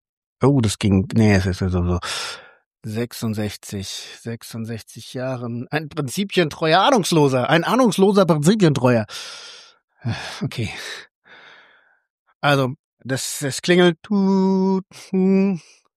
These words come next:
Universität Aarhus, Gr-, aus Gra-, Grönland, Institut Grönland. Ah, hm, ich brauch Namen. Ähm, Namenslaute.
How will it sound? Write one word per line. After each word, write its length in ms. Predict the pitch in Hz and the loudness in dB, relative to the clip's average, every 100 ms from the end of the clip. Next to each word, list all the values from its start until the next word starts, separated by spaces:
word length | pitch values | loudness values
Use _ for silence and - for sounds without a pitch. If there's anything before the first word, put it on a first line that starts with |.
| _ _ _ _ _ _ _ | _ _ _ _ _ _ _
Universität 600 | 147 196 202 214 - 220 | -4 -2 -2 -2 -2 4
Aarhus, 880 | 196 180 175 180 202 202 - - - - | 6 6 4 2 0 -2 -6 -10 -14 -16
Gr-, 580 | - 156 127 165 - 160 | -14 -12 -12 -12 -4 0
aus 220 | 196 - | 0 0
Gra-, 360 | 165 160 - 127 135 | 0 0 -2 -8 -8
Grönland, 600 | 127 151 214 196 156 160 | -2 4 4 4 4 2
Institut 520 | 160 - - 190 180 | -4 -8 -12 -10 -8
Grönland. 720 | 143 160 180 185 165 170 143 165 160 185 165 143 175 196 185 208 190 208 202 - _ _ _ _ _ _ _ _ | -2 2 2 4 2 0 0 2 2 2 -2 0 2 2 0 -4 -2 -2 -4 -14 _ _ _ _ _ _ _ _
Ah, 420 | 143 156 151 131 _ _ - | 2 4 4 0 _ _ -12
hm, 1600 | - 131 123 120 120 117 110 107 104 104 101 101 98 95 92 90 87 | -4 0 2 4 2 2 2 2 2 2 2 2 2 0 0 -2 -6
ich 80 | - | -6
brauch 100 | 104 | -2
Namen. 360 | 95 92 85 - - _ _ _ | 0 -2 -4 -10 -20 _ _ _
Ähm, 640 | 127 120 113 107 101 95 - | 2 4 4 4 2 0 -2
Namenslaute. 720 | 117 110 101 101 92 98 | -2 0 0 0 0 -2